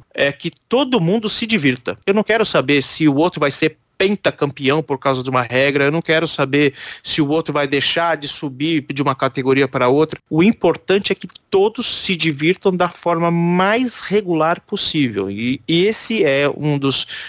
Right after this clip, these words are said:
dos grandes desafios no rental, né? Dentro do campeonato, um lugar que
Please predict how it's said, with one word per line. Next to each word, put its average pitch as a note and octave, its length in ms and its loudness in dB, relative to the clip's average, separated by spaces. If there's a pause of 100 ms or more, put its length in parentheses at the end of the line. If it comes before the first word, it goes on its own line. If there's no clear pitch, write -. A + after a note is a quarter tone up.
(160)
dos C#3 240 2
grandes C3 400 2
desafios C3 880 0
no D3 120 0
rental, A#2 640 -2
né? A#2+ 240 0
Dentro B2+ 320 0
do B2+ 100 2
campeonato, C3+ 760 0
um C#3+ 100 4
lugar C3+ 480 2
que B2 760 -2